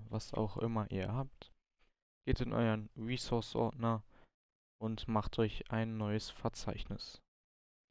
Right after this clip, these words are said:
Das nennt ihr einfach Maps, M L Os, wie ihr wollt. Dann geht ihr dort rein und macht den Ordner hier rein. Dort müsst ihr nichts mehr verändern,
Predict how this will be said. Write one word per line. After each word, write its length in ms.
Das 340
nennt 280
ihr 160
einfach 440
Maps, 600
M 220
L 120
Os, 380
wie 100
ihr 160
wollt. 340
Dann 160
geht 220
ihr 80
dort 240
rein 320
und 100
macht 280
den 160
Ordner 520
hier 180
rein. 180
Dort 140
müsst 260
ihr 40
nichts 240
mehr 100
verändern, 480